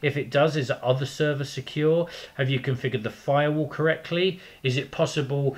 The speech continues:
for somebody to get into, say, the D M Z or D M Z, if you're American,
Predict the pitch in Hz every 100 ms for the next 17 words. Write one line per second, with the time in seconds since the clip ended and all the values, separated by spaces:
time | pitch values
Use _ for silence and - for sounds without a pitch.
0 | - - 127 - 147 139 135 135 123 135
1 | 131 160 139 - 139 131 123 131 127 151
2 | 139 123 117 - 139 135 131 110 131 143
3 | 143 - 123 110 120 113 110 113 135 175
4 | 190 135 139 127 127 135 131 - 151